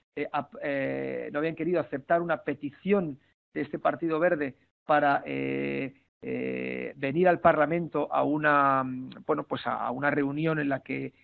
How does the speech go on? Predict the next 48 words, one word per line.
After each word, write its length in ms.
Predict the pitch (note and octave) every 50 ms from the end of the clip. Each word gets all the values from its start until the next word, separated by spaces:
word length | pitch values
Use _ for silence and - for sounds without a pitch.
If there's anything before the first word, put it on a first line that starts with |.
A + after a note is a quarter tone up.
| _ _ _
querían 280 | - B2+ C3+ C#3+ C#3+ C#3+
hablar 240 | C#3 D3 C#3+ C#3+
de 60 | C#3+ C#3
este 180 | - - C#3+
tema, 260 | - E3+ E3 E3+ F3+
y 140 | F3+ F3+ D3+
Monsanto 480 | C#3+ C#3 C#3 C3 - D3 D3 C#3+ D#3 D#3+
dice 260 | D3+ D3 D3+ - D#3
que 100 | - D3
con 140 | - C#3+ C3
los 140 | B2+ A2+ A#2
verdes 260 | D3 C#3+ C3 D3 C3
no 120 | D3 C#3+
se 140 | - - C3
une, 300 | C#3+ D3 D3 D3+ B2+ D3 - _ - _ _ _ _ _
no 80 | - D3+
se 120 | - D3+
junta. 320 | C#3 - - D3 D3 C#3+ G3
Entonces 320 | - C#3 D3+ C3 E3 D3+
los 180 | D3+ D3+ B2+ B2
verdes 260 | D#3 C#3+ D3 D#3 -
consiguieron 500 | - E3+ D#3 C3+ - C#3+ C#3 D3 D3+ D#3
una 160 | D#3 D#3 C#3+
prohibición 500 | - - C#3+ C3 B2+ C3 B2+ - D3+ D3
a 60 | C#3+
Monsanto. 580 | C#3 C#3 C#3 C#3 - - E3+ F3 E3 - F#3+ - - - - - _ _ _ _
Os-, 260 | - G3+ A3 G#3 G#3+ -
Austria, 640 | - G3+ A3+ A3+ - - - G3+ F3+ E3 D#3 C#3 C3+ - - - - _ _ -
como 180 | - C#3+ C#3+
veis 160 | C#3+ D3+ C#3
en 60 | E3 D#3+
este 180 | C#3 - E3
documento, 560 | D#3+ D#3 - D3+ C#3+ D3+ D#3+ D#3+ D3 - D3
en 80 | D3 C#3+
este 540 | D3 - - - D3 D3 C#3+ C#3 C#3 C3+ C3
artículo, 480 | C3 B2+ - - D#3+ - - C#3+ C3
que 100 | - B2+
yo 80 | B2+ D3
no 80 | D3+ D#3
leo 160 | D#3 D3+ D3
alemán, 380 | D3 C#3+ C#3 D3+ D#3 D3+ C#3
pero 260 | - C3 B2+ B2+ B2 - - - _ _ - -
sé 80 | F3 D#3
que 120 | - D#3
ahí 80 | D3 D3
pone 200 | D#3+ D#3+ D#3 D3
básicamente 560 | C#3+ C#3 - D3+ - D3 D3 D3+ C#3+ - C3
que 220 | - - C3+ C3